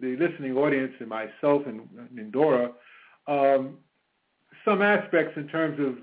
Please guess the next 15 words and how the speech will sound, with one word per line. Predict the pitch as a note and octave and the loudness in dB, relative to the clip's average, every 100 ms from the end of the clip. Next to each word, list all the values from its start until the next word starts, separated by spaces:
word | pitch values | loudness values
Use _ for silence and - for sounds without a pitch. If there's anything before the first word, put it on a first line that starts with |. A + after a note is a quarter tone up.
| - D3+ | -14 -4
your, | D3 C#3+ C#3+ - | 0 0 -2 -4
your | C#3 C3+ | -2 0
practice. | - D#3+ - A2+ G#2+ - _ _ _ _ - | 4 4 2 -4 -12 -18 _ _ _ _ -6
And | E3 D#3+ F3 | -4 -4 -4
my | F#3+ G3 | 0 0
first | F#3+ B3+ A#3+ | 2 0 0
question | - G3+ - D#3+ C#3+ C3+ - - _ - | 0 0 0 -8 -10 -12 -20 -20 _ -12
would | E3 E3 C#3+ | -2 -2 -2
be, | G3 G#3+ F3+ D#3 - _ _ _ _ _ - | -2 0 0 -2 -10 _ _ _ _ _ 0
uh, | D#3 D#3 | 2 4
does | F3 G3+ D3+ | 2 0 0
the | F3+ | -2
mind, | F#3 A3+ B3 A3+ G3+ D#3+ A2+ _ _ _ _ C#3 | 0 0 0 0 -2 -6 -12 _ _ _ _ -4
uh, | |
uh, | D3 D3 C#3+ C#3 C3 C#3 C#3 C3+ | 0 2 0 -4 -12 -8 -6 -6